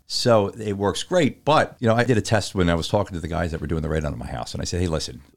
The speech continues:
let's do it. I'll keep the windows closed, but, you know, our sign that I will keep them closed." But I like to test it because it came up really high and I had to put two radon systems in 'cause it was a bigger house.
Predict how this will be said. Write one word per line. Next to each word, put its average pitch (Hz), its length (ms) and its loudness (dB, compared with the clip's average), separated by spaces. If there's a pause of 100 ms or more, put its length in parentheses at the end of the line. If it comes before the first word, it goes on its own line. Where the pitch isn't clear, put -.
let's 117 260 2
do 104 160 4
it. 98 60 6
I'll 85 60 2
keep - 200 -2
the 107 60 4
windows 98 240 4
closed, 90 340 2
but, 82 80 -4
you 80 60 2
know, 76 80 2
our 78 80 0
sign 90 300 0
that 80 100 0
I 85 60 4
will 80 180 0
keep - 180 -4
them 78 120 -10
closed." 82 360 -2 (340)
But - 120 0
I 98 80 4
like 123 240 2
to - 80 -6
test 120 340 0
it 78 60 -6
because 82 240 -4
it 73 80 -10
came 101 240 2
up 90 120 2
really 87 280 4
high 85 160 2
and 87 80 2
I 85 60 2
had 90 80 0
to 92 60 -2
put 90 220 -2
two 156 200 2
radon 80 300 4
systems - 360 -6
in 76 80 -2
'cause - 160 -4
it 95 60 -2
was 80 100 -4
a 76 60 -4
bigger 78 260 -2
house. 82 340 0